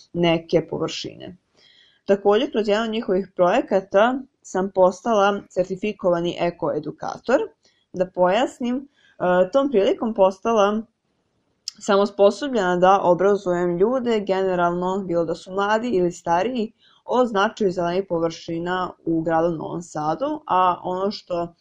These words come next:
je glavno i na čemu je akcenat jeste o njegovim pet glavnim, e, parkova koji su prisutni. Tom prilikom zanimljivo je i to da svaka generacija ekoedukatora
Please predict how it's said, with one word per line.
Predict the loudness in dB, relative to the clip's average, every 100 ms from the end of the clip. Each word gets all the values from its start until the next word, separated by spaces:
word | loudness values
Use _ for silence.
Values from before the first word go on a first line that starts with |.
| _ _ _ _ 0
je | 2 2 0 -6 -4
glavno | 2 6 4 2 -4 -4
i | -4
na | -4
čemu | -2 -4 -2 -2
je | 2
akcenat | 2 0 -8 -6 -4 0
jeste | 0 0 -4 -4
o |
njegovim | -4 -4 -2 -2 -4 -4
pet | -2 -2 -2
glavnim, | 0 0 -2 -6 -6
e, | -10 _ _ _ _ _ _ -4 0 2 0 2
parkova | 4 4 2 -2 -2
koji | 0 0 0
su | -4 -4 -4 -4
prisutni. | -8 -10 -14 _ -16 -16 -18 _ _ _
Tom | 0 2 0
prilikom | 0 0 0 -2 -4 -2
zanimljivo | -2 -4 -4 -4 -2 0
je | 0
i | -2 -6 -4
to | -2 0
da | 2 4 4 2
svaka | -2 -2 -2
generacija | -4 -2 0 0 -2 -2 -2
ekoedukatora | -2 -4 -6 -6 -6 -2 -2 0 -4